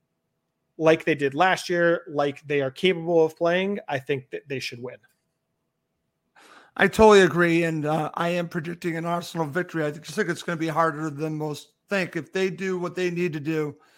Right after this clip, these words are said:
Speaker 2: they will break down Fulham and eventually get the goal. I think Fulham will make it more difficult on them, but I just see them just basically trying to break them down. Fulham are, are gonna go to the Emirates to play with no fear. That's how they played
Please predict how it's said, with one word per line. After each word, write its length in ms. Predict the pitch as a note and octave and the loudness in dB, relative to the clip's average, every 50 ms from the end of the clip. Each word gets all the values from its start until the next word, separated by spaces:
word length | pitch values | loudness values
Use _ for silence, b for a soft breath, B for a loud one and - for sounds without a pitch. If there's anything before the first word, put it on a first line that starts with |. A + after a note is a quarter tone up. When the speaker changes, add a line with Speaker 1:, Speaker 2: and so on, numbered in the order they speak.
| b b b b b b b b _ - | b b b b b b b b _ -2
Speaker 2:
they 220 | F3 F#3 F#3 F3+ | 2 4 4 4
will 260 | F3 E3+ F3+ F3 E3+ | 4 4 2 0 0
break 300 | D3+ - F#3 F#3 F3+ F3+ | 0 0 0 0 0 0
down 260 | F#3 F3 E3+ E3+ E3 | 2 2 4 4 2
Fulham 320 | D3+ - E3 E3+ E3 E3 E3 | 0 -2 -2 0 0 0 -2
and 80 | D#3+ | -2
eventually 460 | D#3 C#3 D#3+ D#3+ D#3 - - E3 D#3 C#3 | -4 -4 -4 -4 -4 -4 -4 -4 -4 -2
get 200 | C#3+ D#3 D#3 - | -2 -4 -4 -4
the 100 | E3 C#3+ | -6 -4
goal. 220 | D#3+ D#3+ D#3 D3+ | -2 0 0 0
I 80 | D3+ D3+ | -2 -2
think 200 | F3+ F3 D#3 - | -4 -8 -8 -6
Fulham 220 | - F3 E3 D#3+ | -4 -2 -2 -2
will 100 | D3+ D3 | -2 -4
make 240 | D3+ D#3+ E3 D#3 - | -4 -4 -4 -4 -6
it 80 | - | -6
more 160 | - D#3+ D#3+ D#3+ | -4 -4 -4 -4
difficult 560 | D3 F3+ E3+ - F3+ D#3+ - E3 D3+ D3 - | -2 -4 -2 -2 -2 -2 -2 -2 -4 -2 -2
on 220 | D#3+ D#3 D#3 D3+ | 0 0 0 -2
them, 220 | D3+ D#3 E3 C#3 - _ _ _ _ _ _ _ _ - | -4 -6 -8 -10 -14 _ _ _ _ _ _ _ _ -2
but 280 | F3+ E3+ E3 D#3+ - _ - | 0 0 0 0 -2 _ 0
I 300 | E3 E3+ D#3+ D#3 D#3 D#3 _ _ _ _ _ _ _ _ _ | 0 2 0 0 -4 -8 _ _ _ _ _ _ _ _ _
just 280 | - F#3+ F#3+ F#3 - - | -2 -2 0 0 0 -2
see 120 | G3+ F#3+ | 0 0
them 260 | F3 F3+ F3+ F3 E3 | 0 0 0 -2 -2
just 340 | C3 E3 E3 D#3 - _ _ | -4 -4 -6 -6 -8 _ _
basically 560 | - F#3 F3+ F3+ F3+ F3+ F3 F3 E3 E3 D#3+ | 0 2 2 2 0 -4 -10 -6 -4 -4 -4
trying 260 | D#3 - E3+ F3 E3 E3 | -2 -2 -2 -2 -2 -2
to 60 | D3+ | -4
break 240 | C#3+ F3 F#3 F#3 F#3 | -2 -2 -2 -2 -2
them 140 | G3 F3+ | -4 -2
down. 360 | E3 F3 E3+ E3 E3 E3 D#3 - _ _ _ _ _ _ _ _ _ _ _ _ _ _ - - - D#3+ | 0 0 0 0 0 -2 -6 -10 _ _ _ _ _ _ _ _ _ _ _ _ _ _ -20 -18 -16 -8
Fulham 320 | - F#3+ G#3+ B3 B3 B3 | -2 2 4 4 6 6
are, 160 | B3 A3+ - - - | 6 4 4 2 0
are 140 | - F3+ E3+ | -2 0 0
gonna 280 | D3 F#3 F#3+ F#3+ F#3 | 0 -2 -2 -2 -2
go 160 | D#3 F#3 F3+ | -2 -2 -2
to 80 | F3+ F3 | -2 0
the 160 | D#3+ F3 E3+ | 0 0 0
Emirates 560 | E3+ F3 E3+ E3+ D#3+ D#3 D3+ - - - - - | 0 0 -2 -2 -4 -6 -6 -8 -14 -16 -16 -16
to 80 | E3 | -18
play 220 | D#3 - F#3+ F#3 F#3 | -8 -4 -2 -2 0
with 120 | E3+ E3 | 0 0
no 140 | E3+ D#3+ D#3+ | 0 -2 -2
fear. 440 | D#3 - - E3 D#3 D3+ D3+ C#3 b b b b b b _ - | -2 -2 0 0 2 2 0 -2 b b b b b b _ 6
That's 240 | D#3+ F3 F3+ - | 6 6 6 6
how 120 | - G3 F#3 | 2 2 2
they 180 | F3+ G3 F#3+ | 2 2 -2
played 360 | F3+ - D#3 F#3 F3+ F3 E3 | -2 -2 0 0 2 2 2